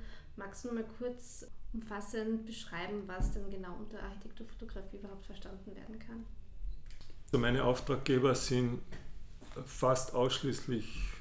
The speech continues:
Speaker 2: Architekturbüros, also ganz, ganz wenige Immobilienentwickler zum Beispiel.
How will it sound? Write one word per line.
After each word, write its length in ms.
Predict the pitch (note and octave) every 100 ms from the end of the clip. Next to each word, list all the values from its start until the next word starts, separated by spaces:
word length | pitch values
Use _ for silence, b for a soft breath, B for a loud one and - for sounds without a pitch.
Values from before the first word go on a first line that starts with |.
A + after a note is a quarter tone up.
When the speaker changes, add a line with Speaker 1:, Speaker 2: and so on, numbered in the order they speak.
| -
Speaker 2:
Architekturbüros, 1040 | - - - - C3+ C3+ D3 D#3 D#3+ - - - - - - B B B B B B B B B -
also 200 | - -
ganz, 500 | A2+ A#2+ A#2+ - -
ganz 240 | G#2 G2+
wenige 400 | G#2+ A2 A2 G#2
Immobilienentwickler 1120 | G#2 G#2 G2+ A2 A2+ A2+ G2 G2 G#2 - G2+
zum 160 | - A#2
Beispiel. 540 | G#2 F#2+ - G#2 G2